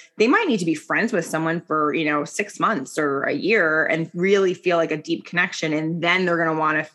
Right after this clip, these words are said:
then they're feeling that sexual attraction. But until they feel that deep emotional connection, they're kinda like, "You're cute,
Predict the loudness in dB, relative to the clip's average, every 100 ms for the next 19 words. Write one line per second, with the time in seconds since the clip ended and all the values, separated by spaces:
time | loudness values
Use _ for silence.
0 | _ -2 2 2 2 0 -2 -2 -4 -4
1 | -4 -2 -2 -2 0 0 0 2 2 0
2 | -8 -18 -2 0 0 -2 0 2 2 2
3 | 2 4 2 0 -2 0 -2 -4 -2 -2
4 | 0 2 0 0 0 2 2 -2 -20 _
5 | _ 0 2 2 2 2 0 -6 -2 -2
6 | 2 4 6 4 2